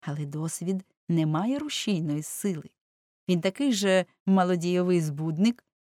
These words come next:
як і сумління. Він свідчить, власне, лише за те, що наше майбутнє буде таким самим, як і наше минуле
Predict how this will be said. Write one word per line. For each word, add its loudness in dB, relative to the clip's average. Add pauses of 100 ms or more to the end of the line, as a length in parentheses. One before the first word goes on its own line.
як -8
і -6
сумління. 2 (840)
Він 0
свідчить, -2
власне, -2
лише -2
за 0
те, -2 (260)
що -4
наше 2
майбутнє -2
буде -4
таким -4
самим, -4
як -6
і -4
наше -4
минуле -2